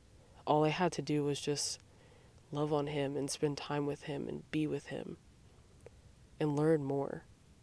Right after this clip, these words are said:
So I just encourage you guys to do that this, like, upcoming week. I know there's another podcast episode tomorrow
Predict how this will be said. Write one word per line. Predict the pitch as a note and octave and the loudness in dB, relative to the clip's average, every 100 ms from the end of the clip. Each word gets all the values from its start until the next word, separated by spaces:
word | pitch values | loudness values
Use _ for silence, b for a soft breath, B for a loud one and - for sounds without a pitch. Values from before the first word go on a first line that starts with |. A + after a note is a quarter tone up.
| - - - - - - - - - - B B B B B - | -20 -20 -20 -20 -20 -20 -20 -20 -20 -20 B B B B B -8
So | - D3 C3 - - - - - - - - - - - - - - D#3+ | 0 2 2 -4 -12 -20 -20 -20 -20 -20 -20 -20 -20 -20 -20 -20 -4 0
I | |
just | F3+ A3 | 2 6
encourage | A#3 F#3+ D3+ D3 | 6 6 2 2
you | E3 | 2
guys | E3 E3+ E3+ | 4 4 2
to | - | -4
do | C#3+ C#3 | -6 0
that | D3+ D3+ - B B B B B - | 2 0 -2 B B B B B 0
this, | - D3+ - | 2 2 2
like, | D#3+ C#3+ - | 0 0 -2
upcoming | C#3+ D#3 D#3 C#3+ | -4 0 0 0
week. | C#3 D#3+ - - - | 0 0 -2 -12 -4
I | D3 | 2
know | D3+ D3 | 2 6
there's | D#3 D3 | 4 4
another | A#2+ D3 D3 D3 | 0 0 2 0
podcast | - C#3+ D3 D#3 D3 - | -2 -2 -2 -2 -2 -4
episode | D3+ - D3+ | -2 0 0
tomorrow | - D3 C#3 C#3+ D#3 F3+ | -2 -4 0 2 4 4